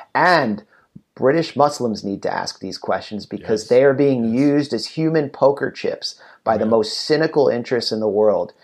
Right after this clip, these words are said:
Speaker 1: And Muslims have been used by the West, um, as collateral for years and years and years, whether they're refugees,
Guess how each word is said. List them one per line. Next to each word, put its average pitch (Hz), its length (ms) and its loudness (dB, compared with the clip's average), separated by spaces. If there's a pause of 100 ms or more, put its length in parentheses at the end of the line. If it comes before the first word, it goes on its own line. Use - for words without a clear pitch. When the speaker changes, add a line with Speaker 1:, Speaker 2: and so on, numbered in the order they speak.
(260)
Speaker 1:
And 110 280 -4
Muslims 135 560 -2
have 139 180 -2
been 117 240 -2
used 123 440 -4
by 107 260 0
the 113 80 2
West, 117 400 2 (500)
um, 98 500 -4 (380)
as 107 220 0
collateral 123 840 4 (180)
for 107 120 -4
years 120 460 0
and 113 120 -2
years 113 300 2
and 107 100 -2
years, 107 240 2
whether 98 220 0
they're 95 180 -2
refugees, 117 840 0